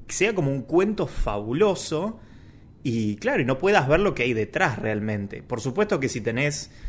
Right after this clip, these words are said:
estás atento y tenés dos dedos de frente, te podés dar cuenta que se trata de algo medio extraño, pero muchas veces las personas que terminan entrando son personas que, bueno, a lo mejor tienen una, una necesidad muy grande o,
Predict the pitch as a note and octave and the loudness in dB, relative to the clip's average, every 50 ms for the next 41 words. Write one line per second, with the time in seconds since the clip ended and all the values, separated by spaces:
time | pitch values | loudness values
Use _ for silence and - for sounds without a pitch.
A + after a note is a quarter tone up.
0 | - - - - - - - - - - - A2+ - - B2 A2 - A#2+ A#2 - | -8 -8 -8 -10 -14 -18 -18 -20 -12 -8 -8 -6 -4 -4 -4 -2 -2 -2 0 0
1 | E3+ F3 F3+ E3+ D#3+ C#3 G#2 B2 G2+ - A2+ A#2+ C3 B2+ C#3+ C3+ B2+ C#3+ D3+ D3+ | 2 2 4 2 2 0 0 -2 -2 -2 0 0 2 2 2 2 2 2 2 2
2 | D#3 F3+ F3 - G3+ F#3 F3+ F3 E3+ F#3+ F#3 - C#3 A#2 F#2+ B2 A#2+ B2+ E3+ F3+ | 2 0 -2 0 0 0 0 0 0 -2 -2 0 -2 -2 0 0 0 2 2 2
3 | C#3+ C3+ C3+ B2+ B2+ B2 - - D3 D3+ C#3+ C3 B2+ A2+ - A#2+ A#2+ C3 D#3 D#3+ | 0 2 0 0 0 0 -2 0 0 0 0 0 -2 -2 -2 -2 -2 -2 -4 -8
4 | D3 - - - - A#2 G#2 G2 F#2+ F#2 - - G#2 - A#2 A#2 A2 - A#2 A2 | -12 -14 -16 -14 -10 -8 -8 -8 -8 -10 -12 -12 -10 -8 -8 -8 -6 -4 -4 -2
5 | A#2 A#2+ A2+ A2 A#2 B2+ C3+ D3 D#3 D3+ - - G#3 G3 F3+ E3 E3 E3+ G3+ G#3+ | 0 0 0 0 -2 -2 -2 -2 -4 -6 -4 -4 -2 0 0 0 -2 -4 -6 -6
6 | - - - - - - - - - - - - - - - - - - - D#3+ | -10 -14 -20 -20 -20 -20 -20 -20 -20 -20 -20 -20 -20 -20 -20 -20 -20 -4 4 6
7 | D#3 D3+ D#3 D#3+ F3 E3+ - E3+ D#3+ F3 - G#3+ F3 - - C3+ A2 - D#3+ D#3+ | 6 6 6 4 2 0 -2 -2 0 0 0 0 0 0 0 -2 -4 -2 -4 -2
8 | C#3+ - A2+ A#2+ A#2+ B2+ C#3 D3 D3+ D#3 E3+ F3 D#3+ E3 E3 F#3+ G#3 G3 D#3 D3 | -2 -2 -2 -2 -2 -2 -2 -2 -2 -2 -2 -2 -2 -2 -2 -2 -2 -2 -2 -4
9 | B2+ G#2+ A2 A2 - D3 E3 D3 - A#2 C3 C3 A#2 G#2+ G#2 G#2 - C3+ B2+ A2 | -4 -4 -4 -4 -4 -4 -4 -2 -2 -2 0 0 0 -2 -2 -2 -2 -4 -2 -2
10 | C#3 A#2+ A#2 A2 A2+ A2+ G#2+ G#2 - - - - A#2 A2+ A2+ A2 A2 G#2+ - A2+ | -2 -2 -2 -2 -2 -4 -4 -4 -6 -8 -8 -6 -4 -4 -2 -2 -2 -2 -4 -6
11 | - - A#2+ A2+ A2+ A#2+ B2+ D3 D#3 F3+ G#3 G#3+ G3 F#3 F3 E3 D#3 D3+ C#3+ C3 | -4 -2 -2 -2 0 0 0 2 2 2 4 2 2 2 2 0 0 0 0 0
12 | B2 A#2 A2 G#2+ G#2+ G2+ G2 G2 | 0 0 0 -2 -2 -4 -6 -8